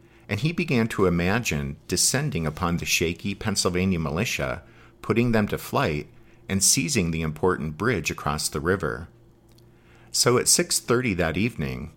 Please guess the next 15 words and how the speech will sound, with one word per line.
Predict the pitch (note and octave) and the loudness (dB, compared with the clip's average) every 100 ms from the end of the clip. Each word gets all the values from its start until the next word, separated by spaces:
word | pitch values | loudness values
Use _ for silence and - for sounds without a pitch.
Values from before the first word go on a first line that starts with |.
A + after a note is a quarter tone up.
| - | -12
with | - F2+ E2+ | -8 -8 0
daylight | G2+ B2 F2 D2 C#2+ - | 2 2 2 0 -4 -4
already | D#2 E2+ G2 | -2 0 -2
beginning | G#2+ F#2 E2+ D#2+ D#2 | -4 -2 -2 -2 -4
to | D#2 | -4
slip | - E2+ D#2+ | -2 -2 -2
away, | D2 F#2 F2+ C2 D2 - - - - - F#2 | 0 0 0 -2 -8 -16 -20 -20 -18 -14 0
Gordon's | A#2+ D3+ D#3 D3+ | 4 4 2 -2
Georgia | - G#2 G#2+ G#2+ | 0 0 0 0
regiments | F#2 G#2 A#2 E2+ C#2+ - | 2 2 2 -2 -2 -4
began | - E2+ G2 F#2+ | -4 -2 0 0
to | - | -2
shake | - G#2 - | -2 -2 -2
out | F2 - | -2 0
skirmishers | - B2+ B2 D#2 - C2+ A#1 - - | 0 0 0 0 -2 -2 -4 -4 -4